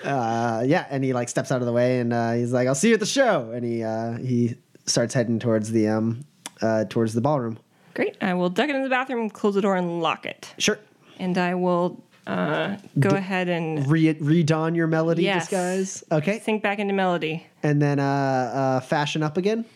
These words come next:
Speaker 2: Yes, fashion, fashion back into Melody's dress.
Speaker 1: Okay. Uh, go ahead and roll fashion. What force are you casting it at?
Speaker 2: Four.
Speaker 1: Okay.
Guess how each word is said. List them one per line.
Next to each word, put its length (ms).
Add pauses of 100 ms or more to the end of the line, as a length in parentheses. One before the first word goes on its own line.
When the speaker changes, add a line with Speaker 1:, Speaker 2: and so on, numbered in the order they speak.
(180)
Speaker 2:
Yes, 460
fashion, 540
fashion 320
back 240
into 400
Melody's 460
dress. 500
Speaker 1:
Okay. 200 (600)
Uh, 340
go 200
ahead 420
and 240
roll 140
fashion. 340
What 120
force 200
are 40
you 40
casting 280
it 80
at? 160 (600)
Speaker 2:
Four. 500 (500)
Speaker 1:
Okay. 140